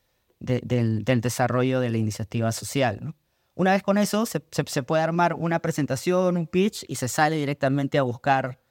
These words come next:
digamos, fondos que pueden ser de organismos internacionales, de fun-, de fundaciones locales también en el Perú. Latinoamérica no tiene mucho, eh, pero hay,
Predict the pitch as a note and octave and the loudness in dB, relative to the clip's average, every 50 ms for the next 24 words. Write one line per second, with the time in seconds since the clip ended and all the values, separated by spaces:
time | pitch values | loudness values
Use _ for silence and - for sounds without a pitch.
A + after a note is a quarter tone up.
0 | _ _ _ _ _ - - - C3+ C3 B2 A#2 A2 - - - E3 E3 D#3 D3+ | _ _ _ _ _ -14 -6 -2 0 0 0 0 -2 -4 -2 0 2 2 2 2
1 | D3 D3+ E3+ - - - - - - D#3 C3+ - C#3 C3+ C3+ - - C#3 C3 C3 | 0 0 -2 -4 -8 -16 -14 -10 -10 -6 -4 -2 -2 -2 -2 -4 -4 -4 -2 -2
2 | C#3 C3 A#2+ B2 B2+ C3 C3+ C3 B2 C#3 B2 C3 B2 A#2 - - C#3 F3 G3 G3 | -2 -2 -2 -2 -2 -2 -2 -4 -4 -6 -6 -6 -8 -8 -6 -4 0 2 2 4
3 | F#3 F3+ E3 E3+ E3 F3 E3+ - - - _ _ _ _ _ _ _ - B2 B2 | 2 2 0 -2 -4 -4 -6 -10 -16 -20 _ _ _ _ _ _ _ -4 -4 -4
4 | - - C3 A#2 C3 C3 B2 - - C3+ C3 A#2 A#2 - - D3 D3 C#3+ C#3 C3 | -2 -2 -2 0 0 0 0 0 0 0 0 0 0 -2 0 0 0 2 0 0
5 | C3 A#2 - C3+ B2+ A#2+ A#2 - - A#2 B2 B2+ E3+ F#3 E3+ E3 E3+ - - - | -2 -2 0 0 0 0 -2 -4 -6 -4 -2 0 0 0 0 0 -2 -4 -6 -6
6 | B2 B2 A2+ G#2+ - B2 C3 C#3+ D#3 D#3+ G3+ - _ _ _ _ _ - - C#3+ | -4 -4 -4 -2 -2 -2 -2 -2 -2 -4 -6 -10 _ _ _ _ _ -8 -6 -4
7 | D3 D3 D3+ D#3+ F3 F3+ F3+ F#3+ F3 F3 F3 - - F3+ F3 E3+ E3 D#3+ D#3+ E3+ | -2 0 0 2 0 2 2 2 2 2 0 0 0 0 0 0 0 0 0 0
8 | F3+ E3+ D#3+ - - F3 G#3+ E4 - _ _ _ _ _ _ _ _ - C#3 C3+ | 0 -2 -2 -2 -2 -2 -2 -4 -8 _ _ _ _ _ _ _ _ -8 -6 -6
9 | B2+ B2+ - - D3 C3 C3 C3 C3 A2+ - _ _ _ _ _ _ _ _ _ | -6 -6 -4 -4 -2 0 0 0 0 -2 -4 _ _ _ _ _ _ _ _ _
10 | _ - C#3+ D3 | _ 0 0 0